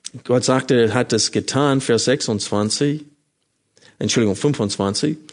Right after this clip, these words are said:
damit keine Spaltung im Leib sei. Aber Spaltung findet statt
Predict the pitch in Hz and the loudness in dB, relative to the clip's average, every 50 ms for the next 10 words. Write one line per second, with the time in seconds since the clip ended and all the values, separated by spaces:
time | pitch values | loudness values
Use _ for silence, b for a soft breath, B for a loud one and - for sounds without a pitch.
0 | B B B B B B B - 117 113 117 123 139 185 185 185 - - - 143 | B B B B B B B 0 2 4 4 6 6 4 4 2 -2 -4 0 0
1 | 127 117 110 107 101 - - - 101 101 101 95 - - 110 98 98 92 - - | 2 2 2 2 0 -2 -2 0 2 2 2 0 0 -2 -2 -2 -2 -2 -6 -10
2 | - - 117 110 101 92 92 92 90 87 85 82 87 - 101 101 95 98 87 85 | -12 -8 -4 -4 -2 0 0 0 -2 -4 -6 -8 -10 -8 -6 -4 -4 -4 -4 -6
3 | 82 82 90 - _ _ _ B B B B B B B B 113 117 123 117 - | -8 -12 -14 -18 _ _ _ B B B B B B B B 0 2 2 2 0
4 | - - - 127 143 175 180 180 - 170 160 147 147 - - - b b b b | 0 0 2 4 4 4 2 2 0 0 2 2 0 -2 -6 -14 b b b b
5 | b b b b b - - - 175 254 302 294 - - - - 110 104 98 92 | b b b b b -2 2 4 4 4 4 4 2 0 0 2 2 2 2 0
6 | - - - | -4 -10 -20